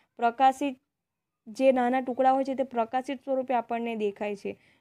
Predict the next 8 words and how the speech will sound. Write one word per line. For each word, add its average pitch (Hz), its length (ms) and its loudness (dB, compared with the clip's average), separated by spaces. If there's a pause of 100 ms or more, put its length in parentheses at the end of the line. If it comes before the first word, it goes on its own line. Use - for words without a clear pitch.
જેથી 240 320 -2
તે 269 120 -2
આપણને 262 380 -2
ખરતા 254 460 -4
તારા 233 320 2
જેવો 240 460 2 (260)
લાગે 240 460 0
છે. - 260 -8